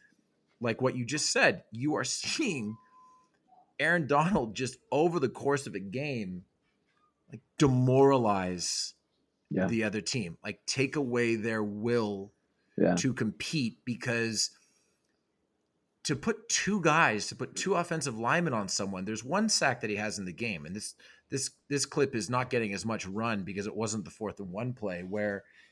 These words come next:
Speaker 1: he sacks Joe Burrow just by bull rushing the
Speaker 2: Yeah.
Speaker 1: right guard or the right tackle. He just takes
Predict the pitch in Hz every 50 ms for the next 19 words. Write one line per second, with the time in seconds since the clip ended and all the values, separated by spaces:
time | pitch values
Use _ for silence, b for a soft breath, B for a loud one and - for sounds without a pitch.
0 | _ _ _ _ _ _ _ _ _ _ _ _ _ _ _ _ _ - - 143
1 | 127 - - - - - - - - 147 139 127 113 - 120 120 131 131 120 107
2 | 92 82 - _ _ _ _ _ _ _ _ - - - - _ _ _ - 127
3 | - 139 160 196 - - - - 214 214 185 123 92 90 - _ _ - 127 127
4 | 147 156 143 131 117 107 - - 117 101 98 95 95 92 90 - _ _ _ _
5 | - - _ _ - 101 113 117 107 107 113 120 120 123 - - - - - 104
6 | 101 110 113 107 95 87 82 - - _ - 110 104 104 104 98 98 107 110 107
7 | - - - 98 117 131 127 - - - 120 123 120 131 - - - - - 131
8 | 135 156 - - - - - -